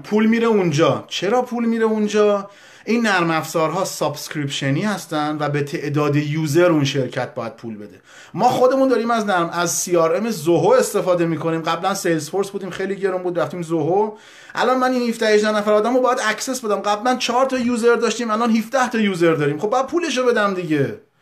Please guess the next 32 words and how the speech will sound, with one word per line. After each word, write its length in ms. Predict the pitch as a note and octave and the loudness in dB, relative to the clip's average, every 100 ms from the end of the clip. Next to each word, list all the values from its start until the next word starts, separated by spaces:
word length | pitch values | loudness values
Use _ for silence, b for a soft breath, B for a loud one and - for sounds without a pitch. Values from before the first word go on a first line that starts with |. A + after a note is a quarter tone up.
| b b | b b
اون 120 | C#4 | -4
شرکت 340 | C4 C#4 A#3 D4 | -2 -2 -4 -2
هم 160 | D#4 | -4
که 80 | C#4+ | -4
نمیگن 400 | D#4+ D#4+ C#4+ A#3+ | -6 -4 -4 -2
کرون-، 480 | - B3 B3 A#3+ G#3+ | 2 4 4 0 -2
کرونا 480 | A#3+ A#3+ A#3+ A#3+ A#3+ | 0 2 4 2 2
نده 320 | A#3 B3 B3 | 0 -2 -2
تو 220 | A3 A#3 | -2 -2
بیا 160 | A#3+ A#3 | -2 -2
مجانی 440 | G#3+ G#3 G#3 G3 | 0 0 0 -2
استفاده 360 | F3 F3+ E3+ D#3+ | -4 -4 -4 -4
کن. 220 | D#3+ C#3 B B B | -6 -8 B B B
البته 300 | - - - | -4 -2 0
حالا 140 | C#4 C#4 | 0 0
یه 260 | C4+ A#3+ | 0 0
هفته 200 | A#3 B3 | 0 -2
هم 100 | A#3 | -2
یه 80 | A3+ | -2
مجانی، 440 | G#3 F3+ F3+ F#3+ | 0 0 0 0
یه 260 | G#3 G3 G#3 | -2 -2 -2
مجانی 440 | G3+ F3 D#3+ F3 | -2 -2 0 0
یه 280 | G#3 G#3 F#3 | 4 4 4
هفته 260 | E3+ D#3+ G3+ | 2 0 0
ای 80 | G#3+ | 0
می‌دن 260 | G#3 F#3 | 0 -2
که 80 | F3 | -2
ما 120 | F3+ | -2
رو 140 | G3+ F3 | -2 -2
نمکگیر 400 | E3 D#3 F3 G3+ | -2 -4 -6 -6
کنن 300 | F3+ D#3+ | -4 -2
و 120 | D3+ | -2